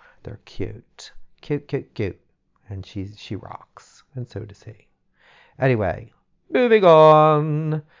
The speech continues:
Hallmark Channel reversed course and apologized for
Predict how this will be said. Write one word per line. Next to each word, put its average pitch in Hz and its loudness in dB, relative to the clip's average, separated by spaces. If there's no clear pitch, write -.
Hallmark 208 2
Channel 110 -4
reversed 95 -6
course 208 -2
and 139 -4
apologized 113 -2
for 92 -8